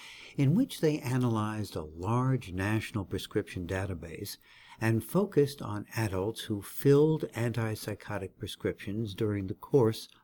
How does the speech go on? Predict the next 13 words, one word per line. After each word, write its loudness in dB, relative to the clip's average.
of -2
one 0
year. -2
The 8
authors 6
found 4
that 0
between 2
ages 4
twenty-five 2
and -4
eighty-four 0
years, -2